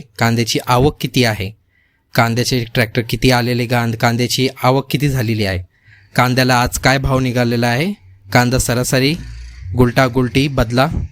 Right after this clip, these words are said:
या कांद्याला काय भाव भेटलेला आहे,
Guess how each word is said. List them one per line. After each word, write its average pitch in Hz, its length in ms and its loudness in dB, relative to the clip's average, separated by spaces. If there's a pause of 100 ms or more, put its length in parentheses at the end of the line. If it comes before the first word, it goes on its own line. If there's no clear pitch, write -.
(680)
या 135 100 0
कांद्याला 127 460 0
काय 139 240 0
भाव 139 220 -2
भेटलेला 113 400 -2
आहे, 92 140 -6